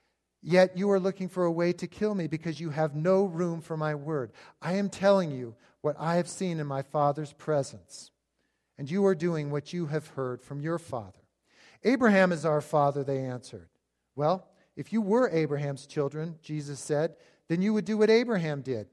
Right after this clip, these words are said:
As it is, you are looking for a way to kill me, a man who has told you the truth. Abraham did not do such things. You are doing the works of your father."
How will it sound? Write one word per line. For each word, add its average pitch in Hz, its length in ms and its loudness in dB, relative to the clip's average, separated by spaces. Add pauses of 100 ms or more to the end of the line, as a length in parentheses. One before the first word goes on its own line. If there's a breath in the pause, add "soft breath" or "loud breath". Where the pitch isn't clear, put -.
(140)
As 147 200 -2
it 180 80 -2
is, 190 220 2
you 180 140 0
are 170 80 4
looking 185 280 -2
for 180 160 -2
a 170 80 2
way 180 200 4
to 175 140 -8
kill 214 280 -2
me, 156 220 -6 (340 soft breath)
a 156 60 -12
man 185 240 2
who 190 100 0
has 180 140 0
told 196 280 -2
you 196 100 -6
the 185 120 -6
truth. 220 360 -10 (1600)
Abraham 165 460 0
did 123 160 -8
not 120 240 -8
do 135 120 -12
such - 320 -12
things. 147 540 -12
You 190 200 -2
are 185 100 2
doing 165 240 -4
the 151 80 -2
works 175 280 -2
of 151 120 -6
your 190 160 0
father." 123 520 -6